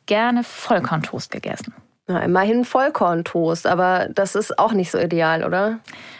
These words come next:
Speaker 1: Nee, deswegen spreche ich's an,
Speaker 2: Mhm.
Speaker 1: ja. Also viele Menschen denken vielleicht, Vollkorntoast ist gesünder als weißer Toast. Klingt ja auch erstmal gut, Vollkorn, ja. Aber auch da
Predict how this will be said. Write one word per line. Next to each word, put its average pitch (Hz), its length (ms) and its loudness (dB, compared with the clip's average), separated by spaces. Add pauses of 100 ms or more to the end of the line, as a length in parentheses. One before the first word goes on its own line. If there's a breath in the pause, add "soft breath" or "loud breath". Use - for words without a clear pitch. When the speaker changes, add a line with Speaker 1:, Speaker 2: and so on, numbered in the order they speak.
(100)
Speaker 1:
Nee, 220 280 2 (140)
deswegen 214 400 2
spreche 233 340 0
ich's 208 120 0
an, 202 200 4 (100)
Speaker 2:
Mhm. 185 60 0
Speaker 1:
ja. 240 280 2 (340 loud breath)
Also 233 260 2 (140)
viele 320 320 2
Menschen 269 380 2
denken 214 280 2
vielleicht, 240 360 2
Vollkorntoast 233 680 0
ist - 160 -6
gesünder 247 500 2
als - 220 -2
weißer 190 340 0
Toast. - 440 -14 (300)
Klingt 226 280 0
ja 185 160 4
auch 165 80 0
erstmal 170 420 0
gut, 220 240 -2
Vollkorn, 180 560 0 (180)
ja. 208 220 2 (540 loud breath)
Aber 240 320 2
auch 247 160 0 (100)
da 294 240 4